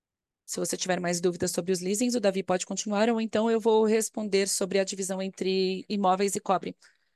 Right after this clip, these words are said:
Ficou muito claro. Pode passar pra segunda. Sua segunda pergunta, Gustavo.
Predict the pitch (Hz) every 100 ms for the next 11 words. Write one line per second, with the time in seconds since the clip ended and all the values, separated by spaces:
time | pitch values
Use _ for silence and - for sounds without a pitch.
0 | _ - 233 226 240 - 220 175 160 -
1 | 190 - 202 - 190 190 185 170 165 _
2 | _ _ _ _ _ _ _ _ - _
3 | _ _ _ _ _ - - 302 330 269
4 | 302 302 277 226 185 165 170 175 180 -
5 | 190 165 - 180